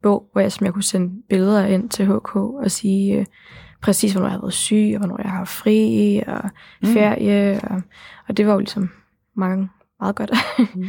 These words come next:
Speaker 2: Ja.
Speaker 3: Du endte med at køre en sag sammen med H K, efter du ikke arbejdede mere. Og hvad skete der så der?
Speaker 1: Det tog lang tid. Det var, der var meget frem og tilbage, og, og de var jo selvfølgelig ikke særlig glade,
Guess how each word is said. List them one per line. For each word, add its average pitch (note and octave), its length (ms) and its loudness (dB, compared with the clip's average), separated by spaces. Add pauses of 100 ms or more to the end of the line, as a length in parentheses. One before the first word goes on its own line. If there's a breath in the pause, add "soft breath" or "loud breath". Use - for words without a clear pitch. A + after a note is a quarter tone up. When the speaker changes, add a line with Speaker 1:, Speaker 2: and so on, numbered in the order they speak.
(160)
Speaker 2:
Ja. B2+ 180 4 (800 soft breath)
Speaker 3:
Du B3+ 80 4
endte B3+ 200 2
med C4 80 4
at A3 60 0
køre C4 200 2
en B3+ 80 0
sag - 420 -2
sammen G3 260 -2
med F3 240 0
H F#3+ 60 0 (140)
K, - 300 -2
efter F#3 260 0
du F#3+ 100 0
ikke E3+ 240 -2
arbejdede F3 340 -2
mere. D#3+ 200 -4
Og - 80 -4
hvad A3 120 2
skete G#3 320 -2
der - 80 -4
så - 140 -6
der? F#3 180 -6 (960 soft breath)
Speaker 1:
Det A3 100 2
tog A3+ 120 0
lang G3 220 0
tid. A3+ 140 -6 (880 soft breath)
Det A3 160 2
var, G3 360 4
der G#3 120 0
var G3+ 100 4
meget G3 300 4
frem G#3+ 160 -2
og A3 80 -10
tilbage, A3+ 800 2
og, G3 680 0
og G#3 180 -2
de G#3+ 80 -2
var G#3 140 4
jo F#3+ 100 0
selvfølgelig G#3 220 -2
ikke G#3 100 -2
særlig G#3+ 200 2
glade, G#3 340 2